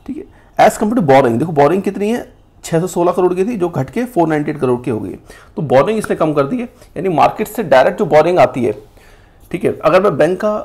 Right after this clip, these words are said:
अ, बिजनेस समझाऊँ, तो बैंक, बैंक क्या करता है, कहीं से बोरो करता है और किसी को लेंड करता है, और उसके बीच का जो डिफरेंस होता है, इसको नेट इंटरेस्ट मार्जिन कहते हैं, वो उसकी इनकम होती है। अब ये जो बोरिंग के सोर्स हैं, अगर ये हमें जो सोर्स हैं, अगर ये, इनकी कॉस्ट कम होगी,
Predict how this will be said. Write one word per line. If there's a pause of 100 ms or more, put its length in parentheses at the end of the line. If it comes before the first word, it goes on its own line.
(540)
अ,
बिजनेस
समझाऊँ,
तो
बैंक,
बैंक
क्या
करता
है,
कहीं
से
बोरो
करता
है
और
किसी
को
लेंड
करता
है, (400)
और
उसके
बीच
का
जो
डिफरेंस
होता
है,
इसको
नेट
इंटरेस्ट
मार्जिन
कहते
हैं,
वो
उसकी
इनकम
होती
है। (380)
अब
ये
जो
बोरिंग
के
सोर्स
हैं, (600)
अगर
ये
हमें (580)
जो
सोर्स (140)
हैं,
अगर
ये,
इनकी
कॉस्ट
कम
होगी,